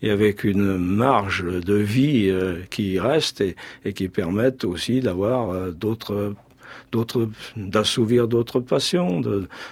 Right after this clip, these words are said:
d'avoir d'autres activités. Euh, euh, c'est, c'est une vie, euh, il faut p-, penser, euh, euh, à une vie plus, plus universelle,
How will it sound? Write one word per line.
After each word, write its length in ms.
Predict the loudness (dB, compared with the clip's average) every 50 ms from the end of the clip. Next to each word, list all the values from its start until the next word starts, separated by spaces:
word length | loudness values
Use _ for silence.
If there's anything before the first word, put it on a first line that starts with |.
| -8 -6
d'avoir 300 | -4 -2 0 -2 -2 0
d'autres 600 | 2 2 2 2 2 0 0 0 0 0 -2 -2
activités. 720 | -4 -4 -4 -2 -2 0 0 -2 -2 0 2 2 4 4
Euh, 240 | 4 2 2 0 -2 -4 -12 -16 -16 -16 -18 -18 -20 _ -8
euh, 1080 | -4 -2 -2 -2 0 -2 -2 -2 -2 -2 -2 -2 -2 -2 -4 -2 -2 -2 -2 -2 -4 -6 -6
c'est, 760 | -10 -12 -10 -8 -8 -8 -8 -10 -12 -12 -10 -8 -8 -8 -4
c'est 240 | -4 -4 -4 0 0
une 220 | 2 2 4 4
vie, 320 | 4 4 4 6 6 6 6
euh, 460 | 6 6 4 4 2 2 2 0 0
il 140 | 0 -2 -4
faut 240 | -4 -2 -2 -2 -2
p-, 180 | -2 -6 -12 -12 -12 -12 -16 -14 -2
penser, 380 | 0 0 0 2 0 2 4 4
euh, 380 | 6 6 6 4 2 0 0 -2 -10 -18 -18 -18 -18 -18 -20 -20 -14 -6
euh, 500 | -4 -2 0 0 0 0 -2 -2 -2 0
à 40 | 2
une 140 | 2 2 2
vie 240 | 4 4 4 2 2
plus, 480 | 0 -2 -2 0 0 0 0 -2 -4 -6
plus 240 | -6 -4 -2 0 2
universelle, 920 | 2 4 4 4 4 4 2 2 2 2 4 4 4 2 2 0 0 -4